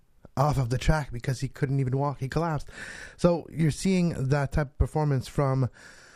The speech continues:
the track at the four hundred, but for the one hundred and two hundred, the conditions are, are perfect. It's muggy, it's hot, it's humid, a little bit of altitude. That's just perfect for sprinters. Will we see a world record?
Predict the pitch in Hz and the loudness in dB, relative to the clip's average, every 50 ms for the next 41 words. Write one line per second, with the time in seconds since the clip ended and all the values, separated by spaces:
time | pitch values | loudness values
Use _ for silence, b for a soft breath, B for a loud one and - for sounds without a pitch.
0 | B B B B B B B B B B B B - 131 135 123 - 170 165 156 | B B B B B B B B B B B B 0 0 0 0 2 0 0 0
1 | 156 - 139 135 139 120 - 151 156 147 143 185 190 156 139 131 135 127 - 156 | 0 -2 -2 -2 -2 -2 0 0 0 2 2 0 0 -2 -2 -2 -2 -2 -2 -2
2 | 151 165 165 202 233 220 220 254 254 262 240 220 196 180 220 208 208 240 247 240 | -2 -2 -2 0 0 0 0 0 0 0 0 0 0 0 0 0 0 -2 -2 -2
3 | 202 208 - 202 247 254 240 240 208 208 196 - - - 156 156 156 175 170 - | -2 -2 0 0 0 0 0 0 0 0 -2 -4 -4 -6 -4 -2 -2 -2 0 2
4 | 226 226 - - - - - - - _ - 131 123 - 120 127 143 185 202 175 | 2 0 0 -2 -8 -10 -12 -20 -16 _ -4 -2 0 2 4 4 4 4 2 2
5 | 190 208 208 202 - 131 127 - - - 156 165 170 180 - - 131 - - - | 2 2 2 2 2 0 2 4 4 4 4 2 0 0 -2 -4 -6 -6 -6 -4
6 | - 127 156 170 170 180 185 175 - - - 123 151 165 175 165 156 135 139 147 | 0 0 2 2 4 2 0 0 -2 -4 -2 0 0 2 2 0 0 0 0 0
7 | 165 170 165 - - 190 190 185 160 - - - - - - - - 156 151 - | 0 0 0 2 2 2 2 0 -2 -6 -10 -12 -18 -14 -6 -2 0 0 0 -2
8 | - - 160 156 - - - - 180 175 156 139 139 - - 135 127 - - 156 | -4 -2 -2 -2 -2 0 4 4 4 4 4 -2 -4 -2 -2 -4 -4 -2 -2 -2
9 | 147 131 - 92 80 - - - - - - - - _ _ _ - - - 165 | 0 0 0 -2 -4 -6 -8 -12 -18 -18 -20 -20 -20 _ _ _ -4 0 2 2
10 | 190 202 208 208 196 - - - 208 196 175 151 156 151 151 143 139 143 147 147 | 2 4 2 2 2 2 2 0 2 2 2 2 2 2 2 2 0 0 0 0
11 | - 170 175 170 | 0 0 -2 -2